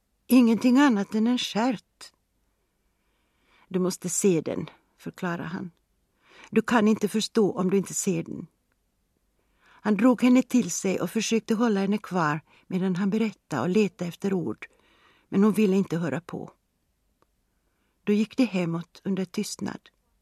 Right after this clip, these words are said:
De kom till piazzan och till sin gata, och månskenet lyste, men det hjälpte inte alls. "Vilken banal historia", tänkte han. "Jag vet vad hon kommer att göra.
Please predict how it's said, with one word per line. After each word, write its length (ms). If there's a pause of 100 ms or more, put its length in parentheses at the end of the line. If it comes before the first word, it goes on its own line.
(1200)
De 80
kom 320
till 180
piazzan 680 (200)
och 80
till 120
sin 180
gata, 500 (560)
och 80
månskenet 640
lyste, 480 (580)
men 140
det 80
hjälpte 340
inte 220
alls. 380 (1500)
"Vilken 320
banal 480
historia", 680 (180)
tänkte 320
han. 220 (960)
"Jag 160
vet 320
vad 100
hon 80
kommer 300
att 180
göra. 400